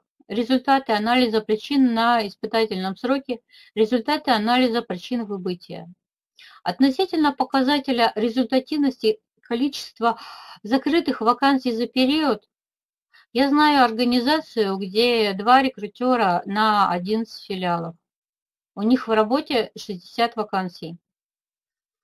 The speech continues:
М, а, результативностью у них считается за, как бы, на срок на вакансию шестьдесят дней, они закрывают меньше. Как вы думаете, как они работают? Ну, называется «Не, не отрывая руки от телефона».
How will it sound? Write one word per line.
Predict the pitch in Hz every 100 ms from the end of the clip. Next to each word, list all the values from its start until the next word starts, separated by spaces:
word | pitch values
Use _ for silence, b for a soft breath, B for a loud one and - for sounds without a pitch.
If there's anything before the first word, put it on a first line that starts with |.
| _ _ -
М, | 190 185 180
а, | 170 170 170 170 78 69 -
результативностью | 196 220 247 220 254 302 339 302 - 233
у | 214
них | 214
считается | - 226 - 254 262 262 214
за, | 202 196 202 196 208 185
как | 220 196
бы, | 185
на | 202 220
срок | - 277 320
на | 262 220
вакансию | 208 226 220 214 220
шестьдесят | 208 220 214 233 220
дней, | 262 294
они | 233 240
закрывают | 214 - 185 208 208 208
меньше. | 180 180 170 - 175 B B _
Как | - 220
вы | 240
думаете, | 208 220 202 180 180
как | - -
они | 196
работают? | 185 180 180 175 160 - _ _ _ _ _ _ _ _ _ _ _ _ _ _ _ _ _ _ _ b b b -
Ну, | 247 233
называется | 208 214 254 262 233
«Не, | 220 220
не | 226 262
отрывая | 262 254 277 277 226
руки | 214 214 240
от | 226 214
телефона». | - 208 214 - 190 160